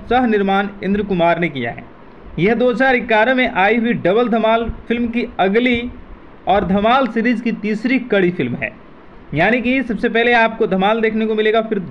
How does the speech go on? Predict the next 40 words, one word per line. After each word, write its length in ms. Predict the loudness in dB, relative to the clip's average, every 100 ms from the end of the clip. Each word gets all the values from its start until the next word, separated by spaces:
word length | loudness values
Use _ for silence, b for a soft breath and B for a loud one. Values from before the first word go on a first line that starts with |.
| -2
डबल 240 | 0 0
धमाल 360 | 0 2 2 0
और 60 | -2
फिर 100 | -2
यह 220 | 0 0 -2
तीसरी 340 | -4 0 0
फिल्म 280 | 0 -2 -4 -8 -16 -6
टोटल 280 | -4 -2 -4
धमाल 280 | -2 -4 -4
है। 120 | -8 -16 -20 -20 -4
ठीक, 240 | -2 -2 -8 B B B B B
अब 120 | 0 0
इस 160 | 0
फिल्म 220 | 0 2 2
में 100 | 4
आपको 340 | 2 0 -4
पिछले 320 | -6 -2 -2
सीरीज 280 | 0 -2 0
के 100 | -2
किरदार 440 | -2 0 2 2 2
रितेश 320 | 0 2 2
देशमुख, 480 | 2 0 0 -4 -4
अरशद 640 | -2 0 0 0 -2 0 0
वारसी 760 | 2 2 2 -2 -6 -8 -8 -2
और 300 | 0 2 0
जावेद 500 | 0 2 2 0 0
जाफरी 400 | 0 0 0 -4
के 120 | -4 0
साथ 320 | 0 0 -2
नए 260 | 0 0 0
किरदार 540 | -2 -2 2 2 0 -2
अजय 240 | 0 0
देवगन, 300 | 0 0 -2
अनिल 280 | -2 -2 0
कपूर, 240 | -2 -8 -4
माधुरी 360 | -2 0 -2
दीक्षित 340 | -4 -6 -6 -2
और 240 | -2 -4 -10
ईशा 220 | -4 -2
गुप्ता 420 | -2 -4 -4 -4